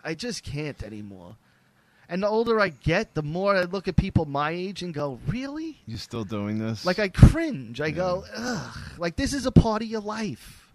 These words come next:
Speaker 2: Yeah.
Speaker 1: This is what you want to be a part of your life. This dumb fucking team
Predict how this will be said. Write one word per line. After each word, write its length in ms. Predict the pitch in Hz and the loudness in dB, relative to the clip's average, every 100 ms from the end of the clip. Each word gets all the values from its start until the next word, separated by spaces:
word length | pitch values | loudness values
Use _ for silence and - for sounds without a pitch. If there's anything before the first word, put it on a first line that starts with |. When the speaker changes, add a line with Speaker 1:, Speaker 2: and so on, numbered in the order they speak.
| - | -20
Speaker 2:
Yeah. 220 | 90 90 90 | -16 -16 -8
Speaker 1:
This 220 | - 226 | -4 -4
is 140 | 247 190 | -4 -4
what 180 | 202 208 | -4 -4
you 140 | 202 | -6
want 280 | 180 185 185 | -4 -4 -4
to 80 | 190 | -6
be 160 | 165 151 | -4 6
a 60 | |
part 380 | - - 160 175 | 8 8 6 0
of 160 | 123 117 | -6 -6
your 240 | 143 147 | -2 -2
life. 340 | 131 135 113 - - _ | -4 -6 -8 -12 -20 _
This 220 | 151 135 - _ _ | -6 -6 -10 _ _
dumb 480 | 190 170 190 202 214 - _ _ _ - | 4 6 4 0 -6 -10 _ _ _ -8
fucking 720 | - - 208 175 - 165 139 - | -6 -2 0 0 -2 -8 -8 -6
team 640 | - - 233 247 202 113 | -6 -4 -2 0 0 -4